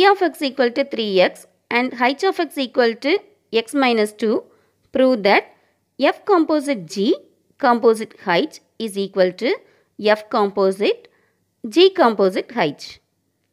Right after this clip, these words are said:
எல் ஹெச் எஸ், ஆர் ஹெச் எஸ் எடுத்துக்கலாம். எல் ஹெச் எஸ் வந்து f composite g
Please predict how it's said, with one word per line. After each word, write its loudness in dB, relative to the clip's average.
எல் 0
ஹெச் -4
எஸ், -6
ஆர் 2
ஹெச் -6
எஸ் -6
எடுத்துக்கலாம். -2
எல் 0
ஹெச் 0
எஸ் -8
வந்து 0
f -20
composite -2
g 0